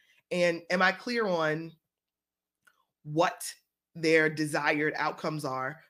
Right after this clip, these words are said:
for their performance and their career? So performance reviews are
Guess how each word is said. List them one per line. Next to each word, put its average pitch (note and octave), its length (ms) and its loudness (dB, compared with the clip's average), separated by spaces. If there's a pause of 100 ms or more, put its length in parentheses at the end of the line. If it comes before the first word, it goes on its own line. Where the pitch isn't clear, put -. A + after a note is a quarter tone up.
for F3+ 100 -4
their D#3+ 140 2
performance A#3+ 680 -6
and G3+ 200 2
their G#3+ 120 0
career? A#3 400 -6 (1080)
So G#3 220 -2
performance B3+ 540 -8
reviews F3 560 -6
are F3 240 0